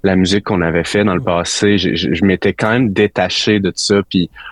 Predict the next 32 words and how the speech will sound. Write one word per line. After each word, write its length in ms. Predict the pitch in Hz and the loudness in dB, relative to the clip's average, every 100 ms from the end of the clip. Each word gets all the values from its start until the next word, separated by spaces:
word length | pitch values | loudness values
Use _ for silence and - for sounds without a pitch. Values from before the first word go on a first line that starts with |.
| - _ _ - | -20 _ _ -2
pas 140 | 139 | -2
que 300 | 143 - 123 107 | -2 -2 0 0
j'étais 320 | - 110 98 | 0 0 -2
pas 280 | _ 120 113 | _ 0 0
en 160 | 92 | -2
paix 300 | - 135 139 | -4 -2 2
avec 300 | 151 120 113 | 2 0 -2
ça, 300 | - - 143 | -2 0 2
mais 180 | 147 98 | 2 2
j'avais 300 | 95 87 98 | 2 0 -2
comme 260 | - 98 98 | 0 0 2
une 180 | 95 92 | 0 0
relation, 800 | 92 95 90 - - 107 107 | 0 2 0 -2 0 2 2
euh, 140 | 90 85 - _ _ - | 2 0 -4 _ _ -4
plus 120 | 92 | -2
difficile 640 | 90 - - 113 127 147 98 | -2 -4 0 2 2 0 0
avec 280 | 98 98 | 0 0
ça, 240 | - 123 135 - - - - | 0 0 0 -4 -20 -12 -4
avec 180 | 85 - | -2 2
l'idée 420 | 98 101 107 113 | 4 4 4 2
de 100 | 104 | 2
comme 300 | - 92 90 | 2 2 2
réécouter 460 | 90 92 - 113 104 | 2 0 0 0 2
des 140 | 95 | 2
choses 280 | - 101 - | 0 -2 0
qu'on 120 | 95 | -2
a 80 | 87 | 0
fait 160 | - 98 | 0 0
dans 100 | 92 | 0
le 60 | |
passé. 360 | 92 85 131 - _ _ _ - | -2 -2 -4 -6 _ _ _ -2
Mais 360 | 90 92 92 | 2 2 0